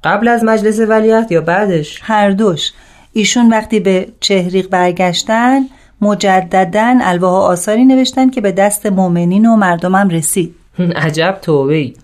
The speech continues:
Speaker 2: اصلاً کسی که میگه حضرت باب توبه کردن و یک توبه نامه جعلی درست کرده،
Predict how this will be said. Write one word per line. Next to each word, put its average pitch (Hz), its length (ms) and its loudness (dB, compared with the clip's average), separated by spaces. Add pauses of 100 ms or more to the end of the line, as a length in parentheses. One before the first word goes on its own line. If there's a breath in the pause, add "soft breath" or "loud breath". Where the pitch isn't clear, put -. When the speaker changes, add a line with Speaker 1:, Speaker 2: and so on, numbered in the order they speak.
(580 loud breath)
Speaker 2:
اصلاً 240 440 2
کسی 262 280 0
که 247 140 2
میگه 208 260 2
حضرت 185 480 -2
باب 175 300 0
توبه 185 440 0
کردن 175 540 0
و 160 140 0 (460 soft breath)
یک 233 220 0
توبه 185 320 0
نامه 185 380 2
جعلی 185 480 0
درست 180 420 -2
کرده، 202 640 -2